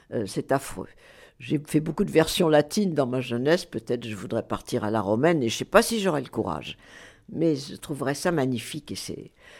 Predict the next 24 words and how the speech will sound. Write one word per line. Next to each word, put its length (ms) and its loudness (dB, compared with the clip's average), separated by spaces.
c'est 200 -6
ce 120 -6
que 100 -2
j'ai 160 -2
fait 180 2
en 140 2
adhérant 440 0
à 60 -4
cette 280 -12
association, 720 -2
mais 140 4
elle 140 4
n'a 100 2
pas 160 4
le 40 -4
droit 200 2
en 80 4
France. 480 -4
Il 60 -16
faudrait 220 -2
que 80 -8
je 120 -4
sois 240 0
belge 500 4